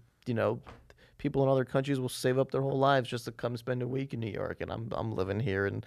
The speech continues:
bitching about going through Times Square, and it's like, this, that's an amazing thing. And to take that step back, to just be like, "Wow, I got a, I got a pretty good gig." I'm the one percent, not financially, but, like, in terms of being just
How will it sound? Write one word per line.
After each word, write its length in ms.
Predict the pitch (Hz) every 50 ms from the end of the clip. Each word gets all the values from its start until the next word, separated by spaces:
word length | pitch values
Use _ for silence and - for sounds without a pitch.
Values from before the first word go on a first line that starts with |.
| - - - - - _ -
bitching 300 | 110 101 - - 104 104
about 260 | 98 90 98 95 95 -
going 200 | 95 98 98 98
through 160 | - - 98
Times 360 | - - - 85 92 95 -
Square, 460 | - - - 85 82 90 90 92 92 90
and 100 | 92 101
it's 160 | - - -
like, 180 | - 117 117 -
this, 160 | - 151 156 - - - -
that's 180 | - - -
an 80 | 175 156
amazing 420 | 151 147 147 147 151 156 147 147 -
thing. 260 | - 160 143 123 107
And 80 | 95
to 40 | 90
take 220 | - - 120 117 -
that 180 | 117 107 -
step 300 | - - 113 110 - -
back, 320 | 98 98 101 113 143 - - _ - - _ _ _ _ _ _ _ _ _
to 100 | - -
just 140 | - - -
be 60 | -
like, 80 | - - -
"Wow, 220 | - - - - -
I 60 | 240
got 160 | - - 311
a, 60 | 294 _ _ _ - 285
I 60 | 214
got 120 | - 254 247
a 40 | -
pretty 320 | _ - - 208 220 208
good 300 | 196 - 202 190 185 180 185
gig." 260 | 202 190 185 - -
I'm 180 | - 139 160
the 100 | 165 165
one 180 | 156 160 170 170
percent, 460 | 170 160 156 - - 180 160 156 139 143
not 200 | 170 - - -
financially, 680 | - 143 135 127 127 139 160 170 - - 98 95 101
but, 260 | 104 104 107 - -
like, 380 | - 104 107 107 113 - - _ _ _ _ _ _ _ _ _ _ _ _ _ -
in 80 | 131 123
terms 320 | - - 123 123 127 117
of 240 | 120 117 120 123 - - - - _ _
being 360 | - 120 110 117 123 120 117 117
just 360 | - 107 110 - - -